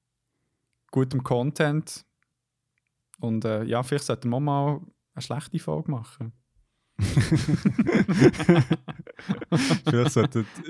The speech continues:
Speaker 2: unsere Zuhörerinnen mal einen schlechten Podcast hören.
Speaker 1: Ja. <laughs> So. Geht doch mal über zu <laughs> Punkt, Punkt, Punkt.
Speaker 2: <laughs> Genau.
Speaker 1: Könnt selber entscheiden,
Speaker 2: Ja.
Speaker 1: was es ist. Ja.
Speaker 2: Hey, ähm, cool. Also, merci für den Einblick. Äh, jetzt wissen wir auch mal, was wir sollten vermeiden.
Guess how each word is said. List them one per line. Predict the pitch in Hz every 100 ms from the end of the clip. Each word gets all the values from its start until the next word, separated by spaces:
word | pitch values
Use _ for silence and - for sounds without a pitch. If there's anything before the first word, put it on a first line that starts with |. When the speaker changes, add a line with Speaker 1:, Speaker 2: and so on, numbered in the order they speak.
| 139
Speaker 2:
unsere | 139 110 123
Zuhörerinnen | 120 120 123 123 123
mal | 113
einen |
schlechten | - 117 123
Podcast | - 113 - 131 127
hören. | 120 107 113 127
Speaker 1:
Ja. | 123 131 135 - 175 -
<laughs> | 170 170
So. | - 147 170 - 147 143 - - 139 160
Geht | 156 175
doch | 180
mal | 180 143
über | 165 170 170
zu | - 151
<laughs> | 143 139 135 -
Punkt, | - -
Punkt, | 139 156 190 151 170
Punkt. | 156 165 117 - - - - - - 131 -
Speaker 2:
<laughs> | - - 143 170 -
Genau. | 131 117 107 - _ - - - -
Speaker 1:
Könnt | 131
selber | 127 120 123
entscheiden, | 127 120 113
Speaker 2:
Ja. | 156 127
Speaker 1:
was | 117 -
es | 110
ist. | - - _ _ _ _ _ _ _ _
Ja. | 123 123 131
Speaker 2:
Hey, | 139 135
ähm, | 120 113 113 113 113 110 - - -
cool. | 175 254 175
Also, | 117 123 117 123
merci | 120 127 139
für | 127
den | 117 120
Einblick. | 147 165 151 -
Äh, | 113 117
jetzt | -
wissen | 117 - 117
wir | 117
auch |
mal, | 120 117
was | 104
wir | 113 110 113 120
sollten | 120 113 107
vermeiden. | 101 110 131 143